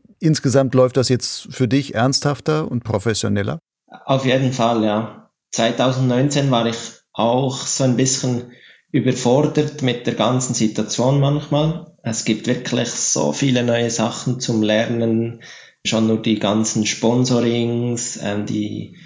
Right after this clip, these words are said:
Speaker 2: die ganzen Gespräche, da kann man natürlich jetzt noch profitieren, was man zweitausendneunzehn aufgebaut hat, kann man jetzt schon,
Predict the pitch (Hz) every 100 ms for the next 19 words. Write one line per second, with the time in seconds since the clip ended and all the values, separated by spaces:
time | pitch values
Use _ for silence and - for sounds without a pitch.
0 | - - _ - _ _ - 110 107 107
1 | 107 - 113 110 - - 104 120 127 127
2 | 117 110 113 110 104 101 113 110 120 120
3 | 120 - - - 135 117 113 - - 107
4 | 110 104 127 147 160 139 113 - 107 107
5 | 107 - - - 113 113 113 113 117 113
6 | 113 110 107 120 120 123 113 113 113 117
7 | 113 - 110 104 107 110 113 - - 113
8 | 110